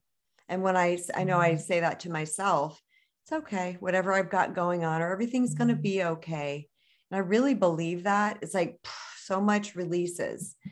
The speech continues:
Speaker 1: So I, I can
Speaker 2: Right.
Speaker 1: see the value of those words with,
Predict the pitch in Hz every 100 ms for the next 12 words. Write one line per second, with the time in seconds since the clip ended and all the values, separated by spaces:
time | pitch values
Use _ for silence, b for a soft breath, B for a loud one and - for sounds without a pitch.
0 | B - - 170 - 156 170 - 214 190
1 | 160 170 180 185 170 156 151 156 160 156
2 | - 151 180 165 160 - - 151 151 170
3 | 175